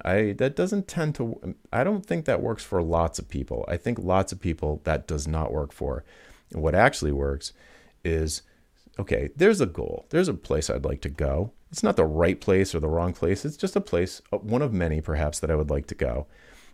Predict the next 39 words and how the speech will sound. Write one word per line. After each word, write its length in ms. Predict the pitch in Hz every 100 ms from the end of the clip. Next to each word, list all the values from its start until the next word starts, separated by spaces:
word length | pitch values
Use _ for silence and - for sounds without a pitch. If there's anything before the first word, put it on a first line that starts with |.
| _
And 140 | 92 95
then 100 | 101
you 100 | 104
come 220 | - 113
up 180 | 117 -
with 160 | 87
a 60 | 80
daily 600 | 76 76 87 95 120 135
habit 540 | 110 143 107 73 - - _ _ _
that 120 | - 110
will 160 | 120
probably 640 | 135 - 196 196 180 160
get 200 | 127 104
you 120 | 69 104
closer 400 | 82 80 - -
to 120 | 76
that 220 | 69 57
thing. 320 | - 69 62 - - - _
And 160 | 87 82
pick 220 | 160 180
a 40 |
daily 360 | 151 110 104 95
habit 480 | 80 71 71 - _
that's 160 | 78
probably 320 | - 120 127 131
gonna 160 | 104
get 160 | 87 -
you 80 | 85
closer 260 | 76 -
to 60 | 80
that 200 | 78 -
thing 280 | 71 78 - _
that 120 | -
you 160 | 80 107
enjoy 380 | 104 80 113 113
doing. 520 | 110 139 58 53 - - _ - - _
So 580 | - - 85 82 78 - -
for 240 | - - 95
me 460 | 135 156 82 95